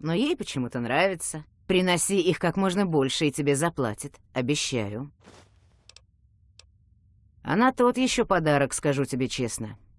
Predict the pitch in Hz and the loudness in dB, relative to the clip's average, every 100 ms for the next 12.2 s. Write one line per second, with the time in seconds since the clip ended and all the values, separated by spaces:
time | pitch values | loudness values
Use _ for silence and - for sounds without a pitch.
0 | _ - 120 143 254 - 110 90 - 123 | _ -4 0 0 0 -2 -4 -6 -4 -2
1 | 220 160 - 107 104 107 117 120 113 - | 0 -2 -6 -6 -4 -2 -2 -2 -4 -4
2 | 117 120 117 110 107 135 175 151 - _ | -4 -2 -4 -4 -2 0 0 -4 -8 _
3 | _ _ _ 131 143 143 147 143 175 208 | _ _ _ -2 2 2 4 2 2 0
4 | 208 - 135 113 117 - 117 117 - 117 | -2 -4 -6 -4 -4 -4 -2 -2 -2 -2
5 | 113 110 113 - _ _ _ - 131 135 | -2 -2 -4 -10 _ _ _ -6 -2 -2
6 | - 147 135 131 143 139 135 135 147 - | 0 0 2 0 2 2 0 -2 -2 0
7 | 151 147 131 120 120 123 - 127 135 135 | 2 2 2 0 0 0 -2 0 2 0
8 | - 143 139 139 113 - - - - - | 0 -2 0 -2 -2 -6 -12 -16 -18 -20
9 | _ _ - 170 165 180 165 185 175 170 | _ _ -4 -2 2 2 0 0 2 0
10 | - 120 117 123 120 120 - 139 127 - | 0 0 0 0 0 0 -2 -2 -2 0
11 | 147 131 - 123 - - 107 107 104 - | 2 0 0 -6 -4 -6 -6 -6 -8 -10
12 | - | -16